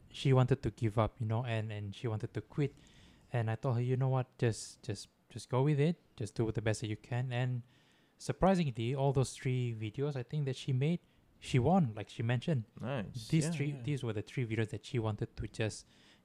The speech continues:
Speaker 1: give up, kept on giving up. So I think my advice to the people out there who want to do content creation is just that, um, don't give up
Speaker 2: Mm.
Speaker 1: and keep going. Of course, at this point in time, you might not get, um,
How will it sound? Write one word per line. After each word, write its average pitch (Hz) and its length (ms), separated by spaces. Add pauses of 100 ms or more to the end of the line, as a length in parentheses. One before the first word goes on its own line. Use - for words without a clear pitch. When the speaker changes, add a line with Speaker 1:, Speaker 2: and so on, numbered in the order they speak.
Speaker 1:
give 110 200
up, 98 140 (180)
kept - 200
on 104 100
giving 101 360
up. 98 140
So - 160
I 120 80
think 135 180
my 120 120
advice 110 400
to - 80
the - 60
people 107 300
out 104 140
there 107 100
who 104 80
want 104 240
to 117 80
do 131 320
content 107 340
creation 113 420
is 110 140
just 120 180
that, 117 140 (600)
um, 120 460 (640)
don't 110 200
give 120 160
up 185 180 (180)
Speaker 2:
Mm. 127 100
Speaker 1:
and 127 480
keep 113 200
going. 131 380 (240)
Of 113 160
course, 127 260
at 107 100
this 107 120
point 110 200
in 101 80
time, 104 180
you 107 80
might 107 220
not 104 200
get, 110 260 (520)
um, 101 380